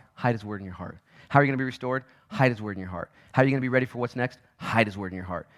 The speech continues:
How are you gonna be ready for anything? Hide his word in your heart. Hold fast to the word of God.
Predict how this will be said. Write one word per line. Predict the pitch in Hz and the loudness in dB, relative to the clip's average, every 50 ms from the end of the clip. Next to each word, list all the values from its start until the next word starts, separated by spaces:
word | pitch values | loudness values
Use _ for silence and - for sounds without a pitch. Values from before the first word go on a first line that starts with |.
| - _ - | -20 _ 2
How | 127 | 2
are | 131 | 4
you | 127 | 4
gonna | 135 131 120 | 4 0 0
be | 120 120 | -2 -2
ready | 123 127 123 | 0 -2 -2
for | - 123 | -2 -4
anything? | 120 123 123 139 131 - - _ _ | -6 -6 -6 -6 -8 -8 -12 _ _
Hide | - - - 127 127 120 | -10 2 6 8 8 8
his | 117 107 | 6 0
word | 107 107 98 95 | -4 -6 -6 -6
in | 95 | -8
your | 90 | -10
heart. | 87 85 78 - - _ _ _ _ _ _ _ _ _ _ _ _ _ _ _ _ _ _ _ _ _ _ _ | -8 -10 -12 -12 -14 _ _ _ _ _ _ _ _ _ _ _ _ _ _ _ _ _ _ _ _ _ _ _
Hold | _ - 104 92 | _ -10 -8 -2
fast | - 101 95 95 | 0 0 0 0
to | - - | -4 -10
the | 90 | -12
word | 87 85 80 | -12 -12 -14
of | 82 | -14
God. | 78 82 87 - | -16 -16 -16 -18